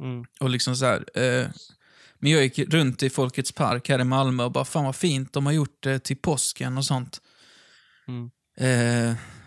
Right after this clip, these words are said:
Speaker 2: ja, bara la märke till massa fina saker helt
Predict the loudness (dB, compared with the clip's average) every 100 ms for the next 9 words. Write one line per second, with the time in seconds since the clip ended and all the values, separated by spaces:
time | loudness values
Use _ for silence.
0 | -4 0 0 0 -8 -14 -2 0 0 -2
1 | 0 2 4 2 0 -2 0 0 -2 -2
2 | -2 0 0 2 2 2 0 -4 -6 -8
3 | -20 _ -10 -10